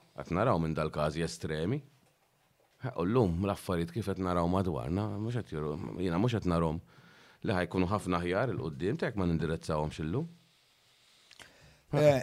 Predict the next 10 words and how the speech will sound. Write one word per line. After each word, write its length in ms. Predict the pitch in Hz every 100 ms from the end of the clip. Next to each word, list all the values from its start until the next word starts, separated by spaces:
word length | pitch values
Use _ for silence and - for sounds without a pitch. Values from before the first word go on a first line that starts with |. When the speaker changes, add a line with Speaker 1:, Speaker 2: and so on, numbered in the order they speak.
| -
Speaker 2:
x'inhi 460 | - 214 151 127 117
l-iktar 300 | 120 139 127
ħaġa 240 | 123 127
li 120 | 127 120
inti 240 | 107 127 120 120 - 123
akkanit 560 | 120 - 135 120 110 117
li 80 | 113
tgħallem 420 | 110 107 110 110
lit-tfal 320 | 104 120 104
tiegħek? 220 | 90 82